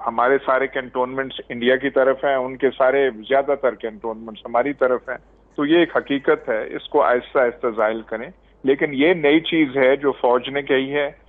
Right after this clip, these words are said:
इससे पहले हुकूमत भी कहती थी कि अब danger जो है वहां से नहीं रहा, ये अंदरूनी है। ये बहुत बड़ी तब्दीली फौज की सोच में आई है। जो कौमी confusion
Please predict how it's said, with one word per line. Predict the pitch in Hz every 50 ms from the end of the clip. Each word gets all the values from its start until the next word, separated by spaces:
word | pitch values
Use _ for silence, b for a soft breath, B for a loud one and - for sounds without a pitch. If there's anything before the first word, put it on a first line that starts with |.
| b b b _
इससे | 151 127 - - 143
पहले | 143 - 139 135 135 135
हुकूमत | 131 123 - - 117 113 120 131
भी | 127 131 147 147
कहती | 139 - 135 131 139 - 147
थी | 135 - - 143 143
कि | - -
अब | 131 - - 139 151 156 143 123
danger | 131 131 131 127 143 139
जो | 135 - - 131 123
है | 117 135 135 131 139 b b b b b _ -
वहां | 104 107 117 110 - 127 139 170
से | 175 - 180 165
नहीं | 147 147 151 156
रहा, | 151 143 139 139 143
ये | 147 135 139 147
अंदरूनी | - 143 131 127 131 135 143 147 151 147 131
है। | 107 104 92 98 113
ये | 120 147
बहुत | 170 165 151 156 185 185
बड़ी | 175 160 160 165
तब्दीली | 170 - 185 139 120 113 143 147 147 165 185 196 202 - b b b b _ _ _
फौज | - 135 143 151 160 156 -
की | - - 170
सोच | 156 - - 135 127 127 131 - -
में | 151 143 143
आई | - - 98 95 101 98 - _
है। | - - _ _ _ B B B B B B
जो | - 139 208 214
कौमी | 208 - 196 170 175 190 214 226
confusion | 202 - 196 175 165 - - 156 160 156 185 190 185